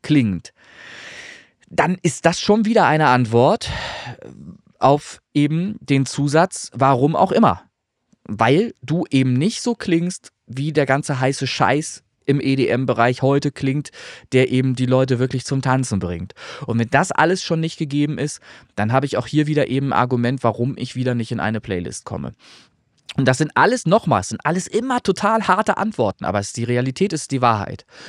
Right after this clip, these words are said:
Und irgendjemand, wenn ihr euch selbst die Antwort nicht gebt, muss ja irgendjemand euch mal die harte Antwort eben auch einmal eben mitteilen. Und das ist eben zum Beispiel die Antwort auf diese Frage. Ich glaube, damit ist, glaube ich, auch schon im Groben zumindest diese Frage geklärt.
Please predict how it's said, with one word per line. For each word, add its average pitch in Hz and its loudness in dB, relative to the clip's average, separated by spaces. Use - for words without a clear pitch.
Und 131 4
irgendjemand, 185 2
wenn 101 -2
ihr 139 2
euch 127 0
selbst 139 0
die - 0
Antwort 160 0
nicht - -8
gebt, 123 -4
muss 135 -2
ja 160 4
irgendjemand 139 0
euch 135 0
mal 139 -2
die 135 -2
harte 127 2
Antwort 127 0
eben 123 -4
auch 104 -4
einmal 120 0
eben 113 0
mitteilen. 87 -4
Und 98 -6
das 110 -2
ist 123 -8
eben 135 -4
zum 139 2
Beispiel 131 0
die - -4
Antwort 117 -2
auf 107 -2
diese 113 -8
Frage. 104 -2
Ich - -12
glaube, 135 2
damit 135 0
ist, - -8
glaube 143 0
ich, - -12
auch 131 -2
schon - -6
im 131 -2
Groben 135 4
zumindest 110 -2
diese 113 -6
Frage 110 0
geklärt. 120 -2